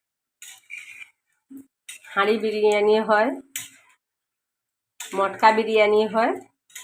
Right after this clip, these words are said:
আজকে আমি এটা বানাচ্ছি কড়া বিরিয়ানি। এই জলটাই থাকবে, আর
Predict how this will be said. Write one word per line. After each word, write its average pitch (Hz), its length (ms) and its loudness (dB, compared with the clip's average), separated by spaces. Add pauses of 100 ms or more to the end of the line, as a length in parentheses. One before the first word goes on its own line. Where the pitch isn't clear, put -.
(460)
আজকে 180 340 -4
আমি 208 140 2
এটা 208 120 2 (100)
বানাচ্ছি 214 520 0 (240)
কড়া 208 200 6 (100)
বিরিয়ানি। 165 480 -4 (3000)
এই 220 140 2
জলটাই 233 300 4 (100)
থাকবে, 214 280 4 (140)
আর 214 80 6